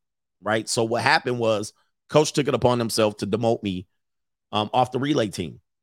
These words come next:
all right? And so, you know, they would do things like that. They would be like, "Okay, you're gonna run, you're gonna run the second leg in the, or you're gonna run the second leg," all right? Um, everybody that knows on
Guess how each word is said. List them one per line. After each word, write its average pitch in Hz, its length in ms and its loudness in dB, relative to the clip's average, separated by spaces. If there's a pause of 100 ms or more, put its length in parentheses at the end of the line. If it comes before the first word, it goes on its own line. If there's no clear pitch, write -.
(260)
all 101 100 0
right? 98 280 0
And 107 140 -8
so, 104 500 2 (360)
you 113 120 -4
know, 95 280 0 (920)
they 131 120 2
would 147 140 0
do 147 140 4
things 127 260 0
like 98 180 -2
that. 90 140 -4
They 107 80 2
would 110 160 2
be 107 80 2
like, 101 180 0
"Okay, 117 160 2
you're 123 160 0
gonna 120 160 0
run, 117 440 0 (400)
you're 120 100 -4
gonna 120 180 2
run 117 320 2
the 107 80 -2
second 123 380 0
leg 123 200 2
in 110 100 -2
the, 101 200 -2 (220)
or 117 80 -12
you're 110 180 -8
gonna 131 160 0
run 127 180 0
the 117 60 -6
second 120 360 -2
leg," 92 240 0 (260)
all 107 60 -2
right? 107 280 -2
Um, 120 300 2
everybody 170 380 4
that 123 200 4
knows 117 260 4
on 104 300 2